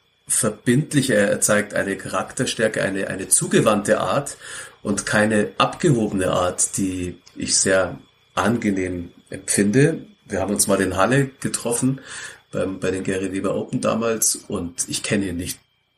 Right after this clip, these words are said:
wirklich, also sehr gut, um Gottes Willen, Pressekonferenzen, man schaut ihm zu.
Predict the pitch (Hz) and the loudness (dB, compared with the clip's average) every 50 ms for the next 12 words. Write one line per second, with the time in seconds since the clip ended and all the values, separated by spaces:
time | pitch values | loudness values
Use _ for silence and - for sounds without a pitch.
0 | _ - - - - 120 - - - 87 - 101 - 87 87 90 85 85 82 - | _ -12 -8 -6 -4 -4 -4 -4 -6 -6 -4 -2 -2 0 0 -2 -2 -2 -2 -2
1 | - - 98 87 - - 101 98 - - - - - - 101 98 - 107 - - | 0 0 2 2 0 0 -4 -6 -6 -6 -8 -8 -4 -4 -4 -4 -2 -2 -2 -2
2 | - 95 82 - - 71 - - _ _ _ _ _ _ _ - - 90 90 - | -2 -2 -4 -6 -8 -12 -14 -18 _ _ _ _ _ _ _ -8 -4 -2 0 0
3 | 110 - - 101 101 - 104 92 92 92 - - - 98 95 92 - 98 95 85 | 0 -2 -2 -2 -2 0 0 -2 0 2 2 2 2 0 -6 -10 -12 -12 -10 -10
4 | - - 90 90 - - - - - 98 98 107 110 - | -6 -6 -6 -6 -6 -2 0 0 0 0 -2 -6 -8 -10